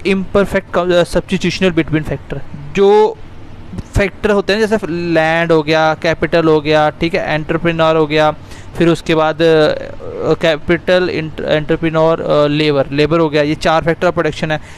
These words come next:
इनके बीच में ना जो substitution वो बिल्कुल सही नहीं हो पाता है,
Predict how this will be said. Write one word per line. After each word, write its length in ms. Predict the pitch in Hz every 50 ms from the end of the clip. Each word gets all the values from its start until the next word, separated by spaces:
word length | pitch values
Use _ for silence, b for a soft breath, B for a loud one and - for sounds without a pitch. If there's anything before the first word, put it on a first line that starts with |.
| B B
इनके 260 | 190 190 180 - 220
बीच 260 | 196 185 202 196 - 208
में 100 | 214 220
ना 120 | 240 240
जो 220 | 196 175 175 202 196
substitution 600 | - 190 170 - - 190 165 196 180 - 214 208
वो 180 | 196 220 226 214 190 - - - - - - - - 165
बिल्कुल 340 | 151 175 175 160 - 220 196
सही 300 | - - 165 165 180 170
नहीं 120 | 165 156
हो 80 | 143 135
पाता 320 | - 143 131 123 - 131
है, 60 | 127